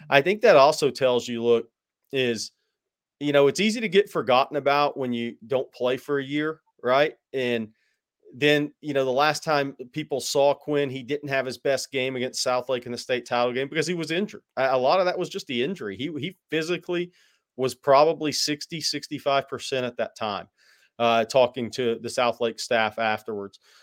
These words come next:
So that's the last impression people had of him. But the impression people should know is how coveted he was by Steve Sarkisian when he went in the portal. I mean, and, and look, he was a guy that could have gone anywhere he wanted out of high school.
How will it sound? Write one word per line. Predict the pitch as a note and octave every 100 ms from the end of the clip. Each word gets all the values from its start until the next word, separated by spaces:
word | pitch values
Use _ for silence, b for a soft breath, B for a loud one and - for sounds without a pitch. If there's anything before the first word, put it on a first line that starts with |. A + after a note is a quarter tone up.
| b
So | - D#3 C#3+
that's | A#3 A#3+
the |
last | G#3+ F#3 E3+
impression | D#3+ - D#3 D3 C3
people | - - G#2
had | A#2+ C3 C3
of |
him. | A2 A2 G#2+ G2 -
But | C#3+ C#3 C#3+
the |
impression | C3+ A#2+ F3+ F#3 - -
people | - D#3+ D3+
should | B2+ C3 A2
know | A2 A2 B2 G#3+ B2 A#2+ _ _ _ _ _ _ -
is | C3+ C#3
how | D3+
coveted | D3 D3+ D3+ D3 C3
he | B2+
was | B2 B2 A#2+
by | - A#2+
Steve | A2+ B2+ G#2+
Sarkisian | B2 G#2+ B2+ A#2 A2+ G#2 _ _ _ _ _
when | B2 B2
he |
went | A2 A2+
in | G#2
the |
portal. | - A2 F#2 - _ _ _ _
I | - B2
mean, | B2 A#2+
and, | A#2 A#2 A#2+
and | B2+ B2
look, | B2+ B2
he | B2 C#3
was | C#3
a | C3
guy | A#2 C3 C3+
that | C#3 -
could | C3
have | A#2
gone | A#2+ A#2
anywhere | C#3 C#3+ E3 D#3 D3+ D#3
he | D3+
wanted | C3+ B2+ A2+ G#2
out | G2+
of | F#2+
high | G2+
school. | G2 - -